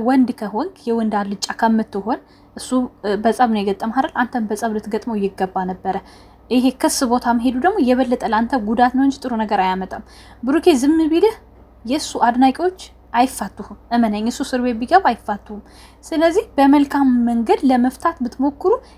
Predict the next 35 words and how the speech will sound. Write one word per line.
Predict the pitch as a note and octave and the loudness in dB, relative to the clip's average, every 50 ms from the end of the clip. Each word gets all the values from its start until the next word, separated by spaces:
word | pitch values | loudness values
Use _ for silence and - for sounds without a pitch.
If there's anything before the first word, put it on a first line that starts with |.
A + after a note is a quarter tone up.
| - - | -8 -4
የተሻለ | B3+ C4 D4 D4+ C#4+ - B3 A3+ G#3+ G3+ | -2 0 0 0 2 4 4 4 4 2
ነው። | G3 F#3+ - - | -2 -4 -6 -6
ክስህን | - A#3 A3 - - A#3+ A#3 C4 B3+ | -6 -6 -6 -6 -4 -2 0 0 0
ትተህ፣ | B3+ - A3 G#3 - G#3 G3+ - | 0 -2 -6 -6 -6 -6 -6 -6
ክስህን | - A#3+ A3+ - - B3+ C4+ B3 - | -10 -10 -8 -4 0 0 0 2 4
አቁመህ፣ | G#3 G#3+ G#3 - - G#3 G#3 G3+ - - - - - - - - - - - | 2 2 2 2 -2 -6 -6 -6 -8 -10 -14 -20 -20 -20 -20 -20 -20 -10 -4
አንደኛ | G#3+ A3+ A#3+ B3+ D4 F4+ G#4+ G4+ D4 | 0 2 2 4 4 4 4 4 4
የጠበቃ | C4+ C#4 C4 C4+ C4 B3+ A#3+ A3+ G#3+ G#3 - - - - - | 2 2 4 4 4 4 4 2 0 -2 -2 -4 -16 -16 -10
ጊዜህን | A#3 G#3+ A#3 G#3+ A3 C4 C4 C4 B3 A3+ A3 - - - - | -8 -6 -4 -2 0 0 2 2 0 -2 -4 -10 -18 -18 -14
ብዙ | - B3 B3+ C#4+ | -8 -2 2 4
ነገር | C#4 C#4 B3+ C#4 C#4+ | 4 4 4 4 4
ነው | C#4 B3+ A#3+ | 4 2 2
እየተንጓተትክ | A#3 A#3+ - C4 A#3 A3+ A#3+ A#3 - A#3+ - - | 0 -2 -2 -2 -2 -2 -2 -2 -4 -6 -10 -8
የምትወ-፣ | A#3+ A3+ A3 A3 - G#3+ A3+ | -8 -8 -6 -6 -6 -6 -4
ሁለተኛ | A#3+ A#3+ C4 B3+ E4 F4+ D#4 | -2 -4 -4 -4 -2 0 2
የልጁን | C4 C4 B3+ B3+ B3+ C#4+ A#3 | 2 4 4 2 2 2 2
አላማ | A#3+ B3+ B3+ B3+ B3 | 4 4 4 4 4
ነው | A#3 G#3+ G#3 | 2 0 -2
የምታሰናክለው። | G#3+ - A3 G#3+ - - G#3 G3 G3 - - G3 G3 - - - - - - - - - - - - | -2 -2 -4 -4 -4 -6 -8 -8 -8 -8 -10 -14 -14 -14 -16 -20 -20 -20 -20 -20 -20 -20 -16 -8 -6
አ-፣ | A#3+ F3 - C#3+ E3 D#3+ D3+ | -4 0 2 4 4 6 6
አጥፍቷል | G3+ B3+ C4 - F4 - - F#4 G4 F4+ | 4 4 2 2 0 4 6 6 8 6
ወይ? | G4+ A4 - - | 6 0 -2 0
አዎ | C#4 C4+ D4 D#4+ | 2 4 4 6
አጥፍቶ | D4 C4 - - D4 C4 D#4 | 4 4 2 0 -4 -4 -2
ሊሆን | D4+ C4 B3+ B3 | -2 0 -2 -2
ይችላል። | - - A#3 A3 | -4 -6 -8 -10
ሰው | - - - C#4+ | -6 -2 -2 -2
እስከሆነ | C#4 C#4 - C4+ B3+ B3 | -2 -2 0 0 0 0
ድረስ | A#3+ C4 C4 - | 0 -2 -4 -4
ደግሞ | - E4 F4+ - | -4 -6 -2 0
አንተም | A#3+ A3+ A#3+ A#3 - A#3 A3 | 0 0 0 0 -2 -2 -2
ስላጠፋ | - A3 G#3+ F#3+ G3 - G3 - - | 0 0 0 0 0 -4 -12 -12 -8
ነው | G3 G3 G3 | -8 -8 -8
እሱ | - - A3+ | -6 -4 -4
ያጠፋው። | G3 F#3+ F#3 - - - - A3+ | -4 -4 -4 -8 -18 -18 -18 -18